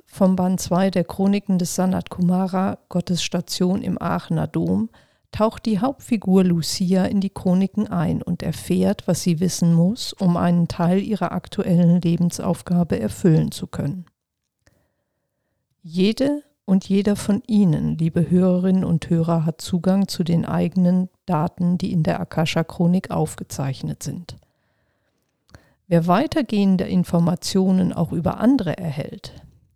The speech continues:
hat eine Aufgabe zu erfüllen, die sich dienend anderen zur Verfügung stellt. Je höher in der Hierarchie die eigene Führungsaufgabe während der Inkarnation angesiedelt ist,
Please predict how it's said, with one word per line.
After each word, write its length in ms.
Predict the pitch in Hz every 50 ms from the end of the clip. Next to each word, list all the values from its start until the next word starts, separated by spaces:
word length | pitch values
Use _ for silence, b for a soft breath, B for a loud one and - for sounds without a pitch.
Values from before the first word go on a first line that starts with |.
| b b b b b b b b -
hat 180 | 202 165 -
eine 280 | 196 180 170 165 - -
Aufgabe 580 | 196 247 320 - - - 160 151 147 185 185
zu 180 | - - - -
erfüllen, 800 | - 175 165 - - - 185 180 185 185 190 190 208 233 247 - - - -
die 220 | 175 156 180 175
sich 280 | 160 170 165 156 - - _
dienend 640 | 165 156 175 190 196 214 226 233 233 233 233 - -
anderen 420 | 165 175 185 185 190 190 196 190 180
zur 200 | - 196 180 165
Verfügung 640 | - 165 156 - - 214 220 185 175 160 - 170
stellt. 440 | - - - 143 - - 175 - - - - _ _ _ _ _ _ _ _ _ _ _ _ _ _ _ _ _ _ _ _ _ _ _ _ _ - - _ _
Je 300 | 185 190 196 180 165 -
höher 300 | 269 294 311 311 220 -
in 160 | 208 190 190
der 300 | 185 175 180 190 175 180
Hierarchie 960 | 208 196 185 208 196 - 170 170 170 - - - - 254 269 240 175 - B B B B B B B B -
die 160 | - - -
eigene 440 | 190 202 240 233 254 233 220 202 -
Führungsaufgabe 1200 | - - - 254 240 233 226 226 208 - - - 185 185 190 - - 196 185 180 175 175 175 165
während 380 | 185 196 214 196 196 190 - 185
der 100 | 170 -
Inkarnation 880 | 190 180 175 175 175 170 170 175 185 - - - 180 170 170 175 -
angesiedelt 720 | - - 226 262 220 170 151 - 170 175 - - - - -
ist, 440 | - 175 214 - - - - -